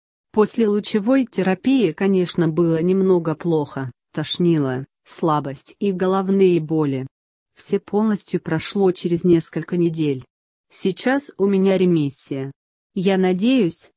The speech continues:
что смог победить рак и больше с ним не столкнусь. Резюме: рак горла можно вылечить при своевременном обращении за медицинской помощью. Операция в комплекс с химическим или радиационным облучением,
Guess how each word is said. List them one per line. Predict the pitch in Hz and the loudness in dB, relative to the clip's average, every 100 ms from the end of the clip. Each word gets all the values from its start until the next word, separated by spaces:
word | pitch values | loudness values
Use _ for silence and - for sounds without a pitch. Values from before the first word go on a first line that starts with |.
| _ - | _ -18
что | - 202 | -6 -6
смог | - 202 180 - | -2 -2 -2 -2
победить | 185 175 180 180 170 | -2 0 0 0 -2
рак | 185 190 - | -4 -4 -4
и | 226 | -2
больше | 220 214 208 196 | 2 2 0 -6
с | - | -2
ним | 214 208 | 2 2
не | 202 | 0
столкнусь. | - 196 180 - 165 147 139 - _ _ _ _ - | -2 -4 -4 -2 -2 0 -4 -12 _ _ _ _ -6
Резюме: | 170 170 165 175 208 | -2 0 2 2 2
рак | 208 185 160 | 2 0 -2
горла | 196 226 202 180 | 0 2 2 2
можно | 175 175 196 190 | 2 2 0 0
вылечить | 190 180 185 - - | 0 2 0 -4 -14
при | - 175 | -4 -4
своевременном | - 226 233 226 226 190 160 160 160 | 0 0 2 2 0 2 2 0 0
обращении | 156 175 175 180 160 165 170 | 0 -2 -2 0 2 2 0
за | 180 | 0
медицинской | 180 165 170 - 180 151 147 175 | 2 0 -2 -2 -2 0 -2 -4
помощью. | 160 180 165 143 - - 190 185 185 _ _ _ _ | -2 0 0 -2 -4 -2 0 0 -2 _ _ _ _
Операция | 196 185 170 196 247 - 202 | -6 -2 0 0 0 0 -4
в | 190 | -2
комплекс | - 180 160 165 - - | 0 0 0 -4 -4 -12
с | - | -12
химическим | - 196 196 - 170 - 175 | -2 2 2 -2 -10 -4 -4
или | - 190 185 | 0 0 2
радиационным | 175 165 165 - 208 185 175 170 | 2 0 -4 -2 0 2 2 2
облучением, | 160 151 160 - 254 262 208 151 156 | 0 -2 -4 -2 -2 0 0 -2 -6